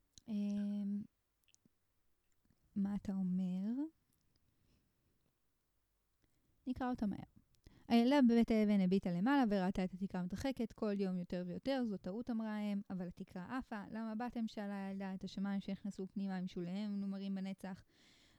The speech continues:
"זוזי מהאור", אמרו סורגי השמיים, "בגללך הפלנו עין בבגד הבידות." והם דחפו את הילדה לתוך פי האין. "אולי ראיתם פה תקרה?" שאלה הילדה את הסוסים,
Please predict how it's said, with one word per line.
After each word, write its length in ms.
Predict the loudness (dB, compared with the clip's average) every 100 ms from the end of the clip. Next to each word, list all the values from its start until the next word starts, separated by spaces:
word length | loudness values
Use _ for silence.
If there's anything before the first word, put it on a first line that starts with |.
| -6
"זוזי 240 | -2 0
מהאור", 440 | 0 0 0 -2 -2
אמרו 220 | -4 -6
סורגי 380 | -6 -6 -2 -4
השמיים, 480 | -4 -6 -2 0
"בגללך 400 | 0 0 -2 -4 -6 -8
הפלנו 540 | -6 -4 0 0 0
עין 400 | -2 0 0 0
בבגד 440 | 0 -2 0 0 0
הבידות." 580 | -2 -6 -6 -10 -16 -20 _ _ _ _ _ _ -8 -2
והם 160 | 0
דחפו 440 | 0 -4 -6 -4 -4
את 100 | -2
הילדה 380 | -2 -2 -2 -4 -8 _ _ _
לתוך 540 | -4 -4 -2 -4 -6 -14 _ _ _ _ _
פי 220 | -2 0
האין. 480 | -2 -4 -6 -6 -10 -14 _ _ _ _ _ _ _ _ _ _ _ _ _ _ -8
"אולי 280 | -2 -2 0
ראיתם 320 | -2 0 -2
פה 120 | -2
תקרה?" 440 | -6 -8 -8 -8 -8 -10 _ _ _ _
שאלה 440 | -16 -8 -4 -2 -4
הילדה 400 | -4 -4 -4 -4
את 100 | -6
הסוסים, 540 | -8 -10 -6 -4 -4